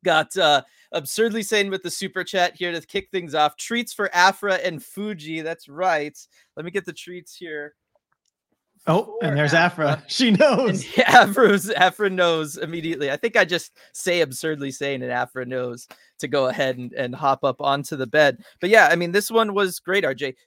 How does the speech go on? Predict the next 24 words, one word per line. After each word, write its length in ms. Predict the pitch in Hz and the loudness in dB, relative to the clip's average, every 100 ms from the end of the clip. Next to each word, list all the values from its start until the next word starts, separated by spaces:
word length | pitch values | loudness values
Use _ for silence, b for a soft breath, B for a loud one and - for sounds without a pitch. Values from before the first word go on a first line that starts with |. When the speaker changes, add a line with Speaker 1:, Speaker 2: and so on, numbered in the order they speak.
| - | -12
Speaker 1:
Two 200 | - 269 | -8 -6
for 140 | 262 | -8
three 220 | 247 240 | -8 -4
on 120 | 233 208 | -4 -4
the 80 | |
power 400 | - - 156 202 | -8 -8 -4 -4
play 240 | 160 139 123 | -4 -8 -10
for 160 | - | -10
the 80 | 123 | -14
Kraken 460 | 123 131 123 127 117 | -6 -4 -4 -6 -12
is 100 | - | -8
something 340 | 139 131 139 | -8 -8 -8
that 120 | 123 123 | -6 -6
I 120 | 120 - | -6 -10
ha-, 100 | 151 - | -18 -18
I 80 | 135 _ | -20 _
feel 140 | 151 143 | -14 -12
like 160 | 135 | -12
hasn't 380 | - 143 143 - | -10 -10 -10 -14
been 160 | 135 120 | -14 -14
totally 360 | 143 143 131 | -16 -14 -14
talked 360 | 120 139 139 131 | -10 -8 -8 -8
about 240 | 131 131 - | -6 -6 -4
yet 260 | 139 143 | -4 -4